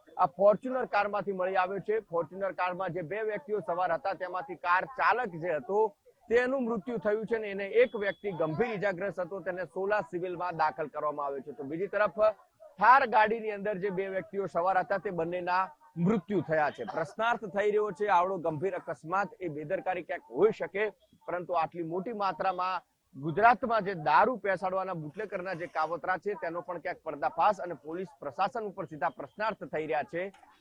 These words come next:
જે નાકાબંધી કહેવામાં આવે છે, જે તપાસની વાત અને તરકટ જે કરવામાં આવે છે, તે વાતને અહીંયા છતી થઈ રહી છે. કારણ કે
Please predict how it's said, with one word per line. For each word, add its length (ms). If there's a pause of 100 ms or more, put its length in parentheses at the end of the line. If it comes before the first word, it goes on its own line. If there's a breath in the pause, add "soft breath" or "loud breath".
(140)
જે 240
નાકાબંધી 680
કહેવામાં 400
આવે 120
છે, 140
જે 140
તપાસની 540
વાત 340
અને 180
તરકટ 440
જે 200
કરવામાં 400
આવે 120
છે, 120
તે 160
વાતને 400
અહીંયા 180
છતી 380
થઈ 220
રહી 120
છે. 120
કારણ 240
કે 240